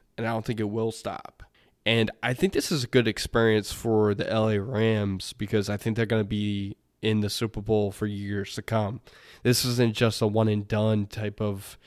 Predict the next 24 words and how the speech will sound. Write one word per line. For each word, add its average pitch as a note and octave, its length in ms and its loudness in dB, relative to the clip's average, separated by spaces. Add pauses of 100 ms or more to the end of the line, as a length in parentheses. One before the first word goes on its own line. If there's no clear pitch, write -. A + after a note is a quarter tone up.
environment. G#2 680 0
Th-, A#2 160 2
they're A2+ 320 8
built A2+ 680 2 (140)
for A#2 240 0
success. - 840 -2
They're, G#2+ 380 0 (400)
uh, A#2 60 2
you A2+ 280 2
know, G#2 120 4
sustainable A2+ 1040 2
as G2+ 160 -4
far A2 260 2
as G#2 180 0
the G#2+ 80 -2
roster G#2+ 440 0
goes G#2 480 0
and G#2+ 120 0
the G2+ 60 -2
talent - 440 0
on G#2+ 160 0
their G2+ 120 -2
team. G#2+ 540 -2
So G#2+ 400 0